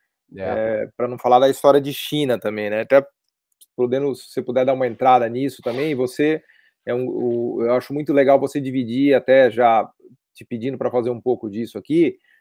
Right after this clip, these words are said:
Speaker 2: dividir a sua experiência de multinacionais na prática, né? Porque você conviveu a vida inteira com as multinacionais, com os executivos e viajando nos países, assim, você é um, você é um grande conhecedor do bicho multinacional, né? Você é como se você tivesse,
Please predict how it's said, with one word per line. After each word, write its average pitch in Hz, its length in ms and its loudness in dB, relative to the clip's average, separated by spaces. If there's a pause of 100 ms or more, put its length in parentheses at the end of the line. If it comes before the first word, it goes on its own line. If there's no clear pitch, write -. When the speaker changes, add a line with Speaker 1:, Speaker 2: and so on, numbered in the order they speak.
(120)
Speaker 2:
dividir 113 340 -2
a 143 40 0
sua 143 160 -4
experiência 139 580 -2
de 135 120 -6
multinacionais 143 640 2
na 170 120 6
prática, 156 540 2
né? 123 80 -2
Porque 117 260 -8
você 113 240 -8
conviveu 143 540 2
a 143 60 2
vida 151 240 -2
inteira 180 420 6
com 120 100 -4
as 107 80 -4
multinacionais, 113 1000 -2 (480)
com 127 160 -4
os 123 80 0
executivos 127 1000 0
e 110 100 -6
viajando 127 680 0
nos 127 120 -6
países, 123 800 2
assim, 107 240 -8
você 110 320 -2
é 143 80 4
um, 165 220 -4 (420)
você 113 200 -6
é - 20 0
um 156 140 -4
grande 165 260 0
conhecedor 175 500 4
do 156 100 0
bicho 139 360 -6
multinacional, 131 1040 2 (180)
né? 120 260 -8
Você 110 260 -8
é 127 40 -2
como 147 200 -8
se - 80 -18
você 147 180 -10
tivesse, 156 480 0